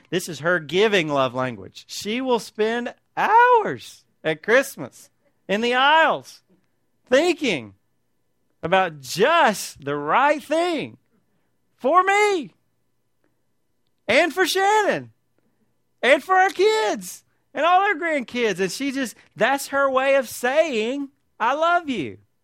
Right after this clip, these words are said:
is by gi-, by giving gifts. And some people,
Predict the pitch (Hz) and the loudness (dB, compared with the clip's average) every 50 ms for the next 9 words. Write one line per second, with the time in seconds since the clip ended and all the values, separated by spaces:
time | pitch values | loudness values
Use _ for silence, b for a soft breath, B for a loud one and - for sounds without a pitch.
0 | _ _ _ _ _ _ _ 127 120 131 185 185 202 196 180 208 277 320 269 175 | _ _ _ _ _ _ _ -18 -4 0 0 0 0 0 -4 -6 -4 -4 0 2
1 | 180 185 180 160 170 254 311 330 320 285 220 160 139 131 110 104 - _ - 110 | 2 0 0 0 -6 -6 -6 -6 -6 -8 -8 -6 -6 -8 -8 -8 -12 _ -18 -18
2 | 110 - 156 160 170 196 208 202 - 240 240 247 247 | -8 -6 -6 -6 -4 -4 -6 -6 -4 -2 -4 -4 -4